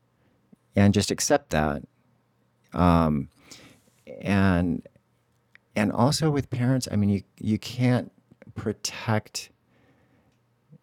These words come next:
your children from everything. You know, they, they need to,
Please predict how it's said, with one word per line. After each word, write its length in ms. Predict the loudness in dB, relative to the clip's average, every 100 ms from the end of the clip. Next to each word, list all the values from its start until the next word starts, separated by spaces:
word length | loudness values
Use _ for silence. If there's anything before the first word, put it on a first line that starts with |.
| _ _ _
your 200 | -4 -4
children 480 | -2 -2 -2 -2 -4
from 180 | -4 0
everything. 500 | 0 0 -2 -10 -12 -20 _ _ _ _ _ _ _ _ _ _ _ _ _ _ _ _
You 100 | -6
know, 100 | -4
they, 320 | 2 4 4 2 4
they 220 | 6 8
need 280 | 6 6 2
to, 560 | -2 2 2 2 0